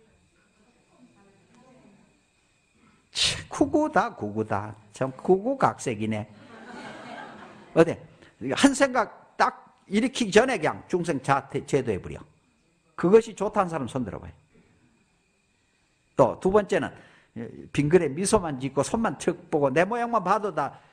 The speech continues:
그냥 감화를 받고 제도하는 방법이 좋다는 사람. 예. 그 다음에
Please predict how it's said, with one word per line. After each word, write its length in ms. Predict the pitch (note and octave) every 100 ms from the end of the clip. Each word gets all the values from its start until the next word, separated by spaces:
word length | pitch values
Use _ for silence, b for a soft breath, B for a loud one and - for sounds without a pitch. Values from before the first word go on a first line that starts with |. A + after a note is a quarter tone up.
| B
그냥 160 | D3+ C3
감화를 460 | - F#3 F3 E3+ B2+
받고 300 | C3 C3 A#2
제도하는 480 | D3 D3 C#3+ A#2
방법이 460 | A#2 A2+ A#2+ B2+ F3
좋다는 360 | D#3+ D3+ C#3+ G2
사람. 260 | F#2+ D#2+ - _ _ _ _ _ _ _ _ _ _ G#2
예. 200 | E2+ - b b b
그 100 | -
다음에 420 | F#3+ G#3 G3 C#3